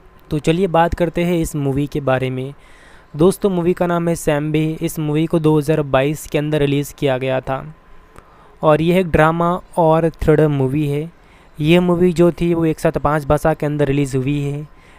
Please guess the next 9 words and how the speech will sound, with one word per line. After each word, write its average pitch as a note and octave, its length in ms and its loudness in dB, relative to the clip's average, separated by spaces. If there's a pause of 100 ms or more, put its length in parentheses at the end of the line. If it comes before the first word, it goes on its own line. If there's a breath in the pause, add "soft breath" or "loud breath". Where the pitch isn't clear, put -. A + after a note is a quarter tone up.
(120)
Disney+ D3 400 0 (340)
Hotstar C#3+ 420 0
के E3 120 0
ऑफिशियल C#3+ 420 -2
ऐप B2+ 180 -2
पर। C3+ 220 -2
जी C#3+ 220 -2
हाँ C#3 160 0
दोस्तों, C3 400 -2